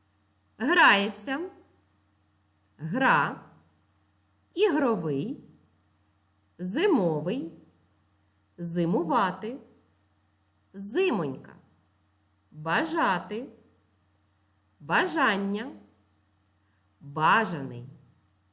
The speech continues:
малювати, намалювати, намальований, закінчити,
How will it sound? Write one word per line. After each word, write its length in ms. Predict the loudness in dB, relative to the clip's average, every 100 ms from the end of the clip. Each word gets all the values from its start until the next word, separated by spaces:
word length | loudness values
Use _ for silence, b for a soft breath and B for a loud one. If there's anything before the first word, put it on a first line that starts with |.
| _
малювати, 1040 | -4 0 2 0 -2 -6 -8 -10 -12 -12 -14 -20 _ _ _ _ _ _ _ _
намалювати, 1160 | -2 2 4 4 2 0 -4 -8 -10 -14 -18 -20 -20 _ _ _ _ _ _ _ _ _ _ _ _
намальований, 1080 | -4 2 4 4 2 2 2 0 -4 -10 -16 -20 _ _ _ _ _ _ _ _ _ _ _ _ _
закінчити, 1080 | -10 -6 -4 -6 -6 -6 -6 -10 -20 -20